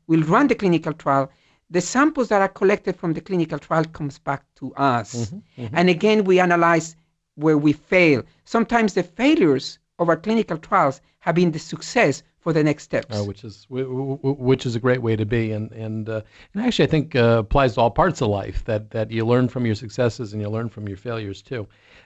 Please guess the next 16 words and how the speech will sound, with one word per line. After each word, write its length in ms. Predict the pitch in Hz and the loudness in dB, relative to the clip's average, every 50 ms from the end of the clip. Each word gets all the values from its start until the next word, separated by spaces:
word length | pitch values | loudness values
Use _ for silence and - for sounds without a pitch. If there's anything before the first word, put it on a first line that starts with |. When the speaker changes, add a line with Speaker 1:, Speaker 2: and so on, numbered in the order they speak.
| _ - | _ -14
Speaker 2:
Uh, 280 | 127 123 120 120 117 - | -10 -8 -8 -8 -6 -2
if 180 | 151 147 - 165 | -2 -2 0 0
a 60 | 156 | -2
woman 300 | 151 190 233 240 208 156 | 0 0 2 2 4 2
is 140 | 131 120 - | 2 0 0
interested 580 | 147 175 202 190 - 175 143 123 - - 123 | 0 2 2 2 2 2 2 2 0 -2 -8
in 100 | 110 113 | -6 -6
having 380 | 113 107 160 185 180 175 143 127 | -4 -2 -2 -2 0 0 0 0
this 140 | 117 110 - | 0 -4 -6
blood 280 | - 120 113 113 104 | -8 -8 -8 -8 -8
test 300 | - 127 117 110 - - | -8 -8 -8 -8 -8 -10
or 20 | 117 | -8
getting 220 | 113 123 123 123 | -6 -4 -2 0
more 160 | 120 120 120 | 2 2 2
information, 540 | 117 113 - 120 117 120 127 120 - 113 107 | 0 0 -2 0 0 0 0 0 -2 -4 -4
how, 280 | 101 120 135 143 156 | -4 -4 -6 -6 -10